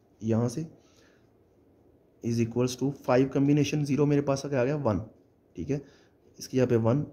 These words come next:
और a की पावर क्या है, फ़ाइव, और टू बी की पावर ज़ीरो, ये भी वन है, ठीक है। तो इसको भी जब इससे मल्टीप्लाई करेंगे तो यही टर्म रहेगी, प्लस फ़ाइव कॉम्बिनेशन वन, तो फ़ाइव कॉम्बिनेशन फ़ाइव, वन जो है वो व-, फ़ाइव ही रहेगा,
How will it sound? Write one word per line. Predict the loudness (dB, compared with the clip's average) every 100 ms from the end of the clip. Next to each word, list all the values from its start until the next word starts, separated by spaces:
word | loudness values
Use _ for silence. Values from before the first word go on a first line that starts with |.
| -12 -4
और | -2 -2 -2
a | -2
की | -2
पावर | 0 2 2
क्या | 0
है, | -2 -4
फ़ाइव, | -4 -2 0 -4 -12 -20 _ -2
और | 2 2 0 0
टू | 0
बी | 2 2
की | 2
पावर | 4 4
ज़ीरो, | 4 4
ये | 4
भी | 4
वन | 2 0
है, | -4 -8
ठीक | -6 -4
है। |
तो | -4
इसको | -6 -6 -2
भी |
जब | 0 0
इससे | 0 0
मल्टीप्लाई | 0 2 2 2
करेंगे | 4 4 2
तो | 2
यही | 2 2
टर्म | 0 0
रहेगी, | -2 -2 -8 -16 -20 -20 _ -4
प्लस | -2 -2 -6 -8
फ़ाइव | 2 2 4
कॉम्बिनेशन | 2 2 2 2 0
वन, | -2 -4 -8 -18 _ -12
तो |
फ़ाइव | -4 -2
कॉम्बिनेशन | 0 0 0 -2
फ़ाइव, | 0 0 0
वन | 0 0
जो | 2
है | 0
वो | 2 2
व-, | 0 0
फ़ाइव | 2 4
ही | 4
रहेगा, | 4 2